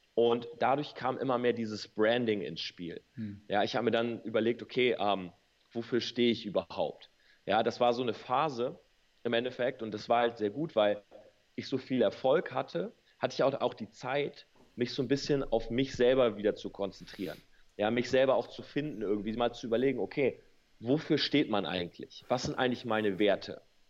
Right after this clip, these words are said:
Speaker 1: Ja, also dieses bewusste Wahrnehmen von,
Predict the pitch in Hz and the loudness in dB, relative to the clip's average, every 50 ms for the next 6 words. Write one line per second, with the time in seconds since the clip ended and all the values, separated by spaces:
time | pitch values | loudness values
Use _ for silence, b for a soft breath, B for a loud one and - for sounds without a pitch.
0 | _ _ 95 104 113 123 - - - 117 113 117 117 131 123 135 131 - - - | _ _ 0 2 2 2 0 -2 -4 -4 -4 -4 -4 -4 -4 -4 -6 -4 0 0
1 | 127 110 107 135 175 202 - - - 160 127 101 117 120 127 135 143 135 120 117 | 0 2 2 0 0 0 0 0 0 0 2 2 2 2 2 2 0 0 -2 -2
2 | 117 117 117 117 - - 123 113 113 113 107 | -2 -4 -6 -10 -4 0 0 0 0 0 -6